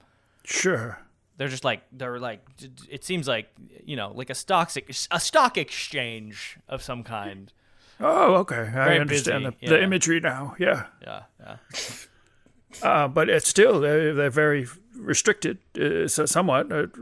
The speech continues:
Speaker 1: more than not restricted at all.
Speaker 2: Hey,
Speaker 1: Uh,
Speaker 2: Anthony, were these chains, like, in nature, like, did they look really physical or more like they looked like chains but were clearly magic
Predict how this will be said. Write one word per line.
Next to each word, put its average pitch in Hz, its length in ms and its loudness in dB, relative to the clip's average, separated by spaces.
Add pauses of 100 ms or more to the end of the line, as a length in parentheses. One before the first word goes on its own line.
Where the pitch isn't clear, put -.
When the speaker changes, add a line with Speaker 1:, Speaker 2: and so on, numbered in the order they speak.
(140)
Speaker 1:
more 156 240 4
than 127 380 0 (140)
not 160 460 2 (180)
restricted 127 480 -2
at 110 60 -4
all. 135 460 0
Speaker 2:
Hey, 208 100 0
Speaker 1:
Uh, 120 360 -4 (100)
Speaker 2:
Anthony, 185 340 -2
were 151 160 -4
these 208 240 -6
chains, 190 540 -2
like, 131 340 -2
in 135 260 -8
nature, 120 880 -8
like, - 280 -14
did 151 140 -12
they 170 80 -4
look 196 320 -4
really 156 240 -4
physical 240 680 0
or 160 100 -6
more 147 200 0
like 131 320 0 (1600)
they 175 180 -2
looked 196 280 0
like 185 200 2
chains 175 320 0
but 151 120 -2
were 143 160 -6
clearly 135 400 -6
magic 123 480 -4